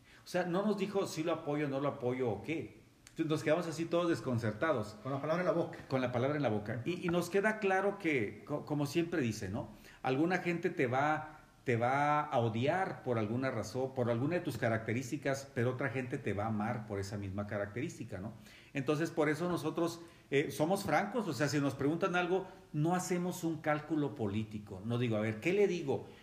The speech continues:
Speaker 1: Aquí el señor se ve que le", no, no, por, por, de eso está harta la gente, de eso estamos hartos todos. O sea, háblame la neta del planeta y dime qué, ¿vas a poder o no vas a poder? Eh, ¿vienes a mentirme otra vez o, o qué es lo que va a pasar, no?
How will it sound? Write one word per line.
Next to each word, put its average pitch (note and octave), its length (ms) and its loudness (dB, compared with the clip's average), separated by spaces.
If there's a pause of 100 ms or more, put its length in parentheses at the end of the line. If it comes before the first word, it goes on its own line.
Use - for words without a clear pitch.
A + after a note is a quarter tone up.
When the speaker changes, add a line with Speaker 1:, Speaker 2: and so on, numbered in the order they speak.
(160)
Speaker 1:
Aquí B2 240 -2
el G3 80 4
señor F#3 380 -2
se F#3 160 -2
ve F3 160 -2
que F3+ 100 -4
le", D3 280 -4
no, E3+ 520 0
no, G#3 340 0
por, - 260 -2
por, E3+ 240 -2
de E3 80 2
eso F3+ 120 -2
está G3 300 2
harta G#3 240 0
la C#3 100 2
gente, D#3 420 -2
de A2+ 80 0
eso C#3+ 120 -4
estamos F3 380 -2
hartos E3+ 360 -2
todos. D3+ 500 -2 (300)
O B2 100 -4
sea, C#3+ 140 4
háblame G#3 260 4
la C#3+ 140 4
neta D#3+ 280 2
del G3 160 2
planeta A#2+ 460 0
y C3+ 40 -2
dime D#3+ 300 0
qué, C3+ 420 -2 (200)
¿vas D#3+ 200 2
a G#3+ 140 4
poder E3 280 2
o F#3 40 2
no E3+ 140 0
vas F3 160 -2
a F#3 100 -6
poder? A2+ 460 -2 (260)
Eh, B2 140 0
¿vienes F3+ 400 2
a D3 160 6
mentirme D#3+ 500 2
otra F#3+ 220 2
vez E3+ 260 2
o, E3 60 0
o B2+ 220 -2
qué C#3+ 100 2
es C#3+ 40 2
lo D#3+ 140 0
que C#3 80 -6
va A#2 80 4
a A#2 80 0
pasar, G#2 340 -4
no? G2+ 140 -8